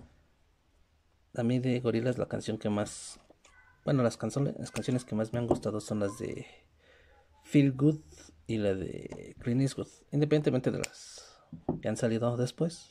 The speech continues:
sí me han gustado esas dos, son las que más me han gustado. De hecho, este,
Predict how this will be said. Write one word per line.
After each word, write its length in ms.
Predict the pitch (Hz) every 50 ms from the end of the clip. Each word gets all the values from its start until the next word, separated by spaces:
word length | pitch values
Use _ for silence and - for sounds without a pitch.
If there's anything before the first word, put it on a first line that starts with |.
| - -
sí 80 | - 220
me 120 | 185 -
han 60 | 101
gustado 540 | - - - - - - - - - - - _ _ _
esas 320 | - 110 - - 98 135
dos, 140 | 185 208 -
son 340 | - - - - 113 104 95
las 140 | 98 - -
que 200 | - - - _ _ _ _ _ _ _ - - - - - _ _ - - _ - _ _ _ _
más 260 | - 110 110 110 110
me 80 | 120 110
han 80 | 113 113
gustado. 340 | 123 - - 175 175 151 - - - - - - - _ _ _ _ _ _ _ _ _ _ _ _ _ _ _ _ _ _ _ _ _ _ _ _ _ _ _ _ _ _ _
De 140 | 151 120 113
hecho, 340 | 110 - - 123 123 120 113
este, 600 | 104 - - - _ - - - - - 131